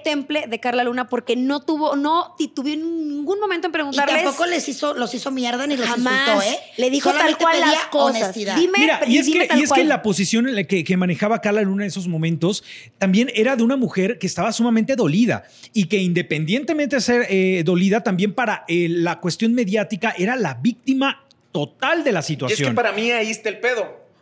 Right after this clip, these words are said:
Speaker 4: O sea, el pedo es de que es de una pareja laboral muy exitosa, laboralmente talentosa, que está involucrado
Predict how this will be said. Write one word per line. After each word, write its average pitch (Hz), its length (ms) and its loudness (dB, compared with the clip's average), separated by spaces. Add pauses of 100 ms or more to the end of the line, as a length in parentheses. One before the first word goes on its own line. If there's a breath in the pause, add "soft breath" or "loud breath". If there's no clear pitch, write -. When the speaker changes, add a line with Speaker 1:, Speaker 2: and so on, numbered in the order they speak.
Speaker 4:
O 175 120 -4
sea, 208 360 -2
el 196 220 -4
pedo 285 320 0
es 294 420 -2
de 185 240 -8
que 196 180 -2
es 220 80 -4
de 226 80 -4
una 226 220 -4
pareja 202 640 -2
laboral 175 540 0
muy 269 260 -2
exitosa, 220 680 -4 (360 loud breath)
laboralmente 190 1600 -2
talentosa, 185 1000 -2
que 190 240 -4
está 190 260 -4
involucrado 220 840 0